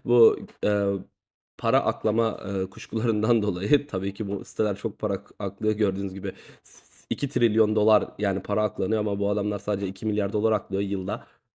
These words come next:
Ve bu çok büyük para. Yani tamamen saçmalık. Ee, o yüzden biraz daha fazla kimlik doğrulama getirecekleri söyleniyor. Bu daha fazla kimlik doğrulamada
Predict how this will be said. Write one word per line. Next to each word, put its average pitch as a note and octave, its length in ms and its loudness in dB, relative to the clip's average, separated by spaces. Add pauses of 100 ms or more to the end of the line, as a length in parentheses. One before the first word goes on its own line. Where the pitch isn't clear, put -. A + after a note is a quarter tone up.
Ve G#2+ 280 2
bu G2+ 100 -8
çok - 260 -10
büyük G2+ 160 -6
para. B2 340 -2 (260)
Yani G2 160 -8
tamamen G#2+ 300 -2
saçmalık. A2+ 580 -6 (340)
Ee, G#2+ 80 -2 (160)
o G#2+ 340 4
yüzden C3 460 0 (340)
biraz A2+ 280 2
daha B2 120 4
fazla A2+ 320 -2
kimlik G#2 320 -4
doğrulama F#2 340 -2
getirecekleri F#2 560 -8
söyleniyor. G2+ 520 -6
Bu C3 100 -6 (340)
daha C3 120 4
fazla G2+ 260 -4
kimlik G2 360 -4
doğrulamada F#2+ 540 -4